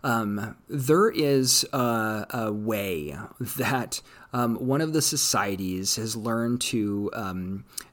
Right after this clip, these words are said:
to, uh, to inflict punishment, and that is to put them in a room and show them how minuscule they are compared to the rest of the universe around them.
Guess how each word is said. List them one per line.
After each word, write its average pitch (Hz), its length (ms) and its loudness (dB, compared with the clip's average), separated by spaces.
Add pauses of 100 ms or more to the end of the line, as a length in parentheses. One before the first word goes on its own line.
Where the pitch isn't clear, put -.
(120)
to, 107 300 0
uh, 110 340 -6
to 123 180 -2
inflict 113 460 -2
punishment, - 720 2
and 120 180 -2
that 170 140 2
is 151 300 2
to 135 100 -6
put - 180 4
them 185 160 4
in 123 280 0
a 123 100 -2
room 101 520 -2 (460)
and 117 500 0 (160)
show 160 640 2
them 80 500 -4 (340)
how 147 200 4
minuscule 139 880 4
they 107 220 -2
are 92 560 -6 (260)
compared 127 540 2
to 135 80 -4
the 120 80 2
rest 113 320 0
of 123 80 0
the 104 60 -4
universe 98 440 -2
around 82 320 -6
them. 95 240 -12